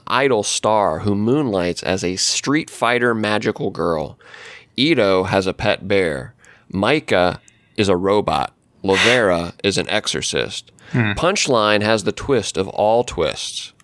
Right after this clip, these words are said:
Speaker 1: If our lead character, Yuta, sees a girl's panties twice in a row,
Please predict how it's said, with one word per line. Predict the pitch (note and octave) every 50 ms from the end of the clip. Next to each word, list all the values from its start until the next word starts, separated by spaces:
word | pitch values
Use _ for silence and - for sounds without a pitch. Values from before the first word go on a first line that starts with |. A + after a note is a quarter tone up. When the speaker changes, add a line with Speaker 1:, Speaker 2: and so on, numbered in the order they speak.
| _ _ _ -
Speaker 1:
If | - - -
our | F#2+ A#2 C#3+
lead | D3 C#3+ C#3+ D3 C#3+ -
character, | - B2 A#2+ A#2 A#2 A2 - - G#2
Yuta, | F#2+ G2+ A#2+ D3 D#3 D#3 - G#2 E2 D#2+ E2 F2 - -
sees | - - C3 C#3 C3
a | F#3
girl's | C#3+ D#3 D#3 D3 C#3+ C3+
panties | - - - C3+ C3+ C3+ C3 C3+ B2 G#2+ -
twice | - - - - A#2+ C3+ D3+ - -
in | E3
a | D#3 D3+
row, | D3+ D3 D3+ C#3 A2+ F#2+ F2 F2 F#2 -